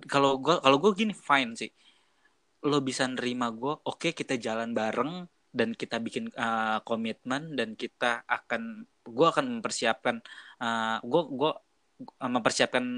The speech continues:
masa depan kita kayak menikah gitu. Nah, kalau lu nggak mau sama gue, ya udah,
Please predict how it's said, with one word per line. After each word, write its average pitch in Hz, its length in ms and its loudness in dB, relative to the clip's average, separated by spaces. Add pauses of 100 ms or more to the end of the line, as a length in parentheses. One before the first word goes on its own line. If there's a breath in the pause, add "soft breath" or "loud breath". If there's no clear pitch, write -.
(120)
masa 120 200 0
depan 123 220 2
kita 131 280 2
kayak 107 180 -2
menikah 113 600 4
gitu. 104 300 -6 (720 loud breath)
Nah, 120 180 2 (360 loud breath)
kalau 143 220 4
lu 175 100 6
nggak 196 160 6
mau 127 160 4
sama 123 120 -2
gue, 151 140 0
ya 135 80 4
udah, 143 180 6